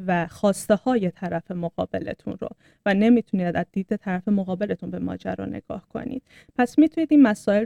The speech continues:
رو بررسی کنید به کمک یک زوج درمانگر. یک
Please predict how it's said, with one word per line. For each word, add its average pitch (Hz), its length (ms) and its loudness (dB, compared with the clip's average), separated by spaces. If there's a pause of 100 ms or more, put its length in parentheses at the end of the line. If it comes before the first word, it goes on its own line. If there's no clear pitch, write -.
رو 240 300 4
بررسی 196 440 -4
کنید 277 260 2
به 196 80 -2
کمک 185 400 -6
یک 202 540 -4 (120)
زوج 185 360 -4
درمانگر. 170 680 -4 (1400)
یک 359 120 0